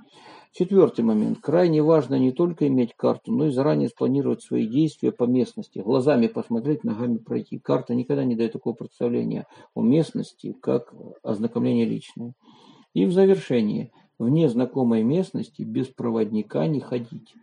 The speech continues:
Никакая карта не дает настолько хорошего представления о маршруте и окружающей обстановке, как человек, который знает дорогу. В полевых условиях нередко возникает необходимость как-то скорректировать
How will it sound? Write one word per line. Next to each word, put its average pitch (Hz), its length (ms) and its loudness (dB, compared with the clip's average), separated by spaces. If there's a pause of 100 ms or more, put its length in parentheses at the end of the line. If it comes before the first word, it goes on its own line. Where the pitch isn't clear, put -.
(340)
Никакая 156 420 2
карта 127 380 -2
не 120 120 2
дает 123 360 0
настолько 113 380 -4
хорошего 123 400 -4
представления 117 560 -4
о - 20 -2
маршруте 117 400 -4
и 113 40 -2
окружающей 113 440 -4
обстановке, 160 440 -6
как 110 140 -8
человек, 127 400 -4
который - 360 -8
знает 131 360 -4
дорогу. - 400 -8 (1160)
В 170 360 2
полевых 180 460 4
условиях 165 400 0
нередко 170 340 0
возникает 156 460 0
необходимость 165 540 -4
как-то 156 300 -2
скорректировать 156 960 2